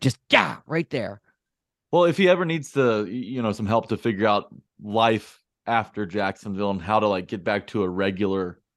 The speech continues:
Speaker 2: y-, you know, lifestyle routine, he can always just call up, um, Urban Meyer, Urban Meyer, you know, or he could, or he could just join,
Speaker 1: <laughs>
Speaker 2: like, a,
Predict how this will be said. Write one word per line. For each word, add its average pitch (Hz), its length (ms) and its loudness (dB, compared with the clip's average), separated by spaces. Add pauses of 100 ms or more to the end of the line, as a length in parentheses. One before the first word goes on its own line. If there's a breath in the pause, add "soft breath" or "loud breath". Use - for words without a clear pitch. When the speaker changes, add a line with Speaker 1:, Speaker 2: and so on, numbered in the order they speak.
(580)
Speaker 2:
y-, 107 60 -8
you 107 200 -4
know, 92 120 -2
lifestyle 101 560 0
routine, 107 500 -2
he 104 80 -2
can 110 160 -4
always 110 340 2
just 95 220 -8
call 95 260 2
up, 90 220 -4
um, 82 540 -8
Urban 95 320 -4
Meyer, 87 520 -6
Urban 123 280 2
Meyer, 113 180 2
you 127 140 0
know, 127 80 0
or 175 260 4
he 185 80 0
could, 196 240 0
or 165 140 2
he 196 60 2
could 165 140 -4
just - 220 -2
join, 151 320 -2
Speaker 1:
<laughs> - 0 -
Speaker 2:
like, 123 240 0
a, 92 200 -2